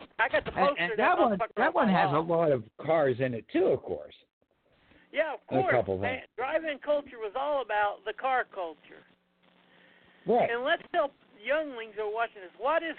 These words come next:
Speaker 1: castor oil, basically?
Speaker 2: No, I always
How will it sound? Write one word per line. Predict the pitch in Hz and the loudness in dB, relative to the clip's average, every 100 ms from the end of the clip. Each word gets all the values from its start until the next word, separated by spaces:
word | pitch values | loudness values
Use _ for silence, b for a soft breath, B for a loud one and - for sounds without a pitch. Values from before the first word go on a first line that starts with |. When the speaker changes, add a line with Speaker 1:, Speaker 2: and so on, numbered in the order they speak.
| - | -6
Speaker 1:
castor | 262 254 - 240 | -4 -4 -4 -2
oil, | 240 247 240 214 | 2 2 2 2
basically? | 202 214 - 185 156 151 143 - _ _ _ _ _ _ _ _ _ _ _ _ _ _ _ _ _ _ _ _ _ _ _ _ _ _ _ _ _ _ _ _ - 214 _ - 131 | 0 0 -6 -16 -14 -14 -14 -18 _ _ _ _ _ _ _ _ _ _ _ _ _ _ _ _ _ _ _ _ _ _ _ _ _ _ _ _ _ _ _ _ -20 -20 _ -16 -4
Speaker 2:
No, | 190 | 0
I | 165 185 311 | 2 4 4
always | 220 | 2